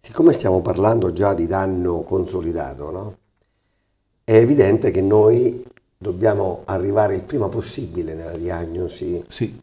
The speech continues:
Speaker 2: esatto.
Speaker 1: eh, prima che inizi il processo, agli inizi del processo, che poi porta alle, alle, alle complicazioni,
Speaker 2: Ma
Speaker 1: ai danni.
Speaker 2: sì, sì.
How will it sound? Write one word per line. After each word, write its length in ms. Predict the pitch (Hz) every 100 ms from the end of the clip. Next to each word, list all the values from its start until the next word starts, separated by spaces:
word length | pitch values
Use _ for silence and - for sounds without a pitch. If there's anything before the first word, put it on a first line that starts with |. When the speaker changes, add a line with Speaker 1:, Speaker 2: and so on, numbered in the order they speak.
| - -
Speaker 2:
esatto. 400 | 101 85 - 92
Speaker 1:
eh, 200 | 95 -
prima 260 | 110 113 98
che 80 |
inizi 360 | 117 117 117 -
il 60 | -
processo, 560 | 127 127 151 156 117
agli 160 | 110 113
inizi 420 | 127 139 - 135
del 120 | 117
processo, 800 | 95 98 101 98 92 - 110 113 - _ _ -
che 140 | -
poi 220 | - 156
porta 340 | 117 110 - 110
alle, 280 | 98 98 -
alle, 280 | 92 92 92
alle 200 | 92 92
complicazioni, 760 | 95 85 95 113 120 139 143 104
Speaker 2:
Ma 60 |
Speaker 1:
ai 100 | 92
danni. 280 | 87 73 80
Speaker 2:
sì, 60 |
sì. 60 | 78